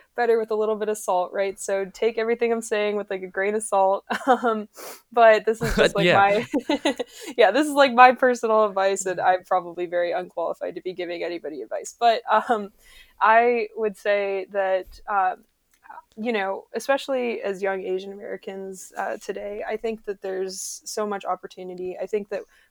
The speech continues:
Speaker 1: we're just, especially if we're talking about in media and things like that, we're, we're constantly, I think, at a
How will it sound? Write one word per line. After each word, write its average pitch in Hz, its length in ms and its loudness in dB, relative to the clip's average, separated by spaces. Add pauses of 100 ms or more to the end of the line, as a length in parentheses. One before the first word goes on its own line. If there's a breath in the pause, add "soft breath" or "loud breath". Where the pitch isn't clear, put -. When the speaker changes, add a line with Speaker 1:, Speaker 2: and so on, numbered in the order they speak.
Speaker 1:
we're 202 100 -2
just, 220 280 -6
especially 233 440 -4
if 196 120 -6
we're 196 80 -6
talking 185 340 -6
about 180 200 -12
in 185 180 -12
media 190 380 -6
and 185 140 -12
things 190 200 -10
like 185 140 -8
that, 180 260 -2
we're, 190 220 -6 (320 soft breath)
we're 196 80 -4
constantly, 220 560 -4
I 202 60 -8
think, 190 340 -12
at 196 120 -4
a 196 140 -4